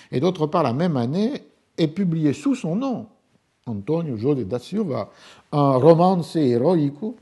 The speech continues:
un romance héroïque, qui est une louange pour, euh, g-, g-, un poète dont les œuvres sont rassemblées dans un volume appelé La Muse puérile, Musa puéril,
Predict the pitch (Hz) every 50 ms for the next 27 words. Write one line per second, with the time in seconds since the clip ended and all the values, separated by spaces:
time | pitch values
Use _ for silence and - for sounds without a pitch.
0 | _ _ - - 120 95 101 143 147 151 160 151 139 127 123 110 - - - _
1 | - 151 135 110 117 117 143 208 214 - - 190 185 - - - - - - _
2 | _ - - 180 190 190 185 160 139 147 139 131 143 - 139 131 127 139 180 202
3 | 139 120 131 151 180 185 - - _ _ _ _ _ _ _ - 180 190 190 185
4 | 175 165 151 143 120 117 123 131 127 123 120 117 110 120 123 117 113 110 110 107
5 | 110 120 113 107 104 107 - - 123 110 92 - _ _ - 139 123 120 160 190
6 | 151 127 131 127 120 117 113 143 147 127 - - 131 117 107 127 135 143 - -
7 | 139 127 120 123 131 131 123 110 107 107 113 113 98 107 110 107 107 101 98 92
8 | 90 - 101 98 101 110 104 107 120 120 110 107 101 95 - 107 101 101 101 98
9 | 98 98 92 92 107 127 139 135 120 110 98 92 - - _ _ - 110 113 135
10 | 185 220 196 180 147 131 139 131 113 127 117 - - 151 165 143 120 131 165 214
11 | 214